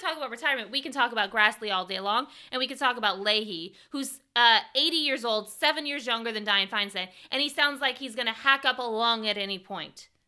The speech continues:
And he oversaw the entire impeachment, but no one said that. He went to the hospital the night before the impeachment. Could you imagine if Dianne Feinstein went to the hospital? Oh, Lordy B.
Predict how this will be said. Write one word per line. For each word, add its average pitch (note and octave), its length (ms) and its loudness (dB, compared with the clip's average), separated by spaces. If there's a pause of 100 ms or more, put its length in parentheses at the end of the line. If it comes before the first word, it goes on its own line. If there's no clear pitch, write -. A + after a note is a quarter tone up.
(640)
And C#4+ 140 2
he E4+ 180 0
oversaw D#4 460 4
the C4 140 -4
entire B3 380 0
impeachment, A3 640 -6 (220)
but A3 160 -2
no A3 200 0
one C#4+ 200 -2
said D4 240 -4
that. D#4 260 4
He D4+ 100 -2
went D4+ 180 0
to D#4 60 -12
the C4+ 120 -2
hospital C4+ 640 0
the A3 100 -4
night A3 200 2
before A3 280 -8
the G#3+ 120 -6
impeachment. G3 440 -10
Could C#4 120 -16
you D5+ 180 -4
imagine A3 560 0
if A3+ 100 -8
Dianne A#3+ 320 -4
Feinstein A3+ 440 -4
went A3 140 -8
to A#3+ 40 -12
the A3+ 60 -4
hospital? C4+ 560 -6 (320)
Oh, E4+ 400 4 (160)
Lordy B3 580 -2
B. F#3 400 -12